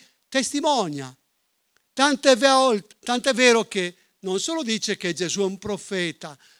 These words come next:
ma arriverà a dire che cosa?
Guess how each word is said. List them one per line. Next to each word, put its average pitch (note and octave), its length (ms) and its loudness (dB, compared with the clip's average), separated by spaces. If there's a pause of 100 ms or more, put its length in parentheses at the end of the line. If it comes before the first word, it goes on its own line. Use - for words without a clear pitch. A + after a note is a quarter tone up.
(140)
ma G3 300 6
arriverà A3+ 460 4
a A#3 80 4
dire C#4+ 800 2 (680)
che - 200 -20
cosa? D#3 640 -6